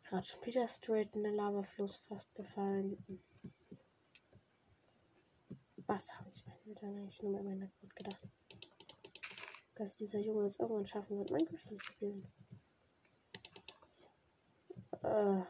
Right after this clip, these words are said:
irgendwann. Jungs, ich weiß auch nicht. Ich hab wirklich heute keine Ahnung, Digga,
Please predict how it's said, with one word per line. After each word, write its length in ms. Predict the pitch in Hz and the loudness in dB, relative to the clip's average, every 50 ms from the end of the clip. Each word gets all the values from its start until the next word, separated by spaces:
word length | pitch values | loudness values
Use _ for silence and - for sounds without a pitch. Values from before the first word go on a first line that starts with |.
| - - - | -4 0 2
irgendwann. 540 | 208 202 196 196 196 196 196 196 196 196 - - - - - - - - - - - - - - _ - - - _ - - - - - | 2 2 4 2 2 4 4 4 2 0 -2 -6 -10 -12 -12 -12 -12 -16 -14 -12 -12 -12 -12 -14 _ -16 -16 -16 _ -20 -20 -14 -2 2
Jungs, 340 | 208 196 190 185 185 - - | 4 4 4 4 0 -4 -12
ich 80 | - 196 | -8 -4
weiß 220 | 196 190 190 - | -4 -4 -2 -4
auch 140 | 208 202 196 | -6 -8 -8
nicht. 180 | 196 190 - _ _ - - _ _ _ - - - - - - - - - - - - - - - - | -10 -14 -16 _ _ -20 -20 _ _ _ -20 -20 -20 -12 -12 -12 -10 -10 -10 -10 -10 -10 -8 4 10 10
Ich 180 | 262 - - | 10 12 10
hab 100 | 185 - | 2 4
wirklich 240 | - 180 175 180 - | 6 4 4 4 2
heute 240 | 185 180 - 185 180 - - _ - - - - - _ _ _ - - - _ _ - - - - - | 2 2 2 0 -4 -4 -8 _ -20 -20 -20 -20 -20 _ _ _ -14 -14 -14 _ _ -20 -14 -10 0 4
keine 160 | 190 185 185 | 4 6 6
Ahnung, 200 | 180 180 180 180 190 | 6 6 6 4 2
Digga, 240 | 185 185 185 180 | 2 2 2 2